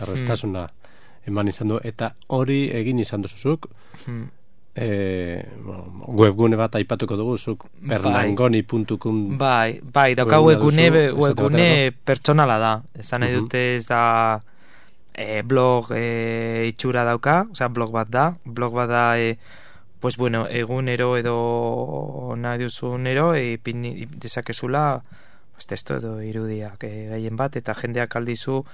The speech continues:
Speaker 2: komentatu eta abar. Eh, niri formatua gustatzen zait, ba, bueno, ez dalako oso estatikoa, ez dala beti gauza bera ikusten, eh, eta baita ere, ba, ba, bueno, gustatzen zait,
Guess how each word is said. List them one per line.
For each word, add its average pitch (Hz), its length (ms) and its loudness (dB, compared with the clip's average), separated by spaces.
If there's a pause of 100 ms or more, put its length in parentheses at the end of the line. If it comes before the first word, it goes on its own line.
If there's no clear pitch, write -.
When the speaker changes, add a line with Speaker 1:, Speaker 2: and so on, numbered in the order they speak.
(380)
Speaker 2:
komentatu 104 680 -6
eta 104 220 -6
abar. 104 260 -6 (160)
Eh, 113 460 -6 (560)
niri 131 320 2 (220)
formatua 120 500 -2
gustatzen 120 420 -4
zait, 139 300 0 (240)
ba, 101 180 -14
bueno, 104 300 -12
ez 113 160 -12
dalako 117 580 -2
oso 117 540 -2 (600)
estatikoa, 131 960 -2
ez 117 220 -6
dala 113 300 -2
beti 117 380 -2
gauza 113 260 -2
bera 113 260 -2
ikusten, 139 540 -4 (720)
eh, 107 680 -10
eta 107 200 -8
baita 113 300 -4
ere, 117 140 -6
ba, 113 600 -8 (200)
ba, 113 160 0
bueno, 113 180 -2
gustatzen 113 360 -6
zait, 120 220 -4